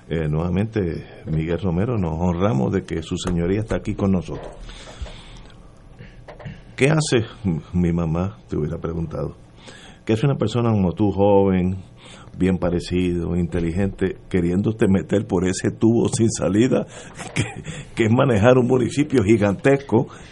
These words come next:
quebrado, con unas carreteras, una condición pésima, un problema de, de, de criminalidad espantoso? Eh, ¿qué hace un muchacho como tú <laughs> jugando ese toro? Eh, obviamente, pues,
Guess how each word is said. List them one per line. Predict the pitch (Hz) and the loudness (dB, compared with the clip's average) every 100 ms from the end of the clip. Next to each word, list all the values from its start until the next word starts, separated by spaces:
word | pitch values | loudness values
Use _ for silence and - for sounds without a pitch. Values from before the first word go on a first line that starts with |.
| - - | -18 6
quebrado, | 123 110 107 135 113 110 - - - 135 - | 8 10 10 10 10 6 2 -8 -8 -8 0
con | 107 107 | 6 6
unas | 127 | 6
carreteras, | 123 131 120 - 120 123 | 6 6 6 6 6 6
una | 110 113 | 6 4
condición | 113 117 101 120 120 - - | 4 4 4 4 4 0 6
pésima, | 143 143 - 110 101 113 180 - - - - | 8 8 6 6 8 4 0 -10 -18 -16 -2
un | 98 | 0
problema | 98 107 104 107 104 | 4 4 4 4 4
de, | 101 90 82 - - | 4 2 -2 -8 -4
de, | 90 82 | -2 -2
de | 78 76 - - | -4 -10 -14 -10
criminalidad | - 104 104 98 92 95 113 - - | -2 2 4 2 2 2 2 -2 -4
espantoso? | 101 107 98 135 156 156 135 - - 147 123 | 0 2 4 4 4 4 0 -2 -10 -10 -4
Eh, | - 92 87 76 - - - | 2 4 4 0 -8 -18 -20
¿qué | - 104 | -4 -2
hace | 123 262 | 0 -2
un | |
muchacho | 269 - 113 117 | -2 0 0 0
como | - - | 2 0
tú | - 104 101 95 - - 85 | 2 2 2 2 -2 -6 -8
<laughs> | - - - | -8 -16 0
jugando | 135 104 143 151 | 2 4 4 4
ese | 147 151 143 | 4 4 2
toro? | 110 90 76 - - - 131 - | 2 0 -2 -8 -16 -16 -12 -2
Eh, | 95 90 80 78 - | 2 2 0 -6 0
obviamente, | 98 107 101 90 80 76 | 4 4 4 0 -2 -8
pues, | - 78 | -8 -8